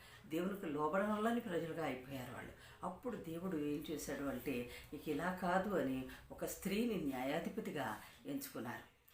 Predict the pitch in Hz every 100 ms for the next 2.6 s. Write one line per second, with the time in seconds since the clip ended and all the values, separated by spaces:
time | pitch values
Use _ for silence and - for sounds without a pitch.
0 | - 139 - - 135 143 143 170 269 -
1 | - - - 147 170 285 - - _ _
2 | _ - 143 135 120